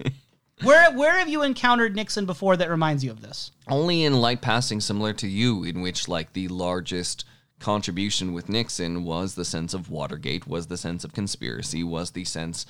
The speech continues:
Speaker 2: of not exactly being the best guy. But on the same token, I'm looking at the tone of this overall book, and I also understand that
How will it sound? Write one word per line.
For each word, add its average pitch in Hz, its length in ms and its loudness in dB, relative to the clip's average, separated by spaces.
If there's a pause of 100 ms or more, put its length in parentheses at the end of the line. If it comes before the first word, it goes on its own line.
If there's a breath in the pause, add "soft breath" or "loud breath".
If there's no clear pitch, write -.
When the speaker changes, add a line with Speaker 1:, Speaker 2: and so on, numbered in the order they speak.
(280 loud breath)
Speaker 2:
of 80 540 -6
not 95 260 -2
exactly 92 400 -6
being 87 240 -6
the 80 80 -8
best 85 300 -4
guy. 104 280 0 (220 loud breath)
But 123 120 2
on 120 120 0
the 110 80 -2
same 120 280 0
token, 131 440 0
I'm 98 160 -4
looking 107 300 -4
at 92 120 -6
the - 80 -6
tone 110 280 -4
of 90 120 -6
this 95 160 -4
overall 87 300 -4
book, 135 400 0
and 92 140 -8
I 92 100 -4
also 98 380 -2
understand 104 680 -2
that 85 220 -4